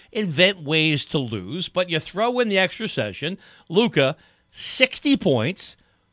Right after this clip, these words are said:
twenty rebounds, ten assists. He'll be back on the court tonight against the Rockets. That's another lousy team. Houston, only ten wins all year long.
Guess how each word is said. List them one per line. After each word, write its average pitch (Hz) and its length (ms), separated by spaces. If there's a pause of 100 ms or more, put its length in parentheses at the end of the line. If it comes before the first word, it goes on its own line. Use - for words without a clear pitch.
(160)
twenty 240 640
rebounds, 139 1160
ten 254 200
assists. 214 560 (320)
He'll 147 100
be 147 100
back 196 260
on 226 160
the 202 80
court 196 320
tonight 175 360
against 156 480 (240)
the 139 200
Rockets. 131 440
That's 196 140
another 156 380
lousy 107 480
team. 131 400 (960)
Houston, 180 540 (280)
only 185 380
ten 196 540
wins 175 440
all 185 560
year 127 400
long. 117 640